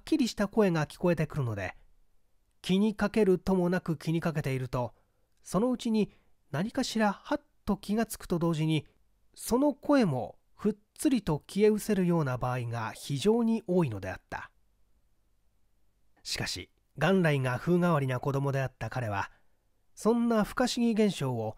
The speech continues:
そっくりそのまま不可思議現象として受け入れ、山に行くのを気味悪がったり、または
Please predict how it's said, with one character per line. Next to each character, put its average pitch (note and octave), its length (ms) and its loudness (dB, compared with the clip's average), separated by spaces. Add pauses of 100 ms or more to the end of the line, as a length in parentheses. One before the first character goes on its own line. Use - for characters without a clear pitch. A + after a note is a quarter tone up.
そ - 160 0
っ F#3+ 60 -4 (120)
く - 120 2
り C4 140 4
そ - 160 -4
の G3+ 80 4
ま G#3 140 4
ま F#3 240 2
不 - 100 -12
可 C#4 100 0
思 - 140 -2
議 C4+ 120 4
現 A3 220 0
象 B2+ 140 -4
と G#2+ 100 -10
し - 100 -12
て G#2+ 160 -10
受 A#2 240 -4
け D#3+ 40 2
入 C#3 60 0
れ、 A#2+ 200 -4 (840)
山 F3 300 2
に D#3 220 2
行 D#3 100 -2
く F#3 100 0
の D3+ 180 2
を C3+ 80 0
気 - 160 -2
味 G3 120 4
悪 D#3+ 200 2
が E3 100 0
っ - 20 0
た - 180 -4
り、 B2 160 -6 (480)
ま D#3 120 -2
た G3 120 4
は D3 160 0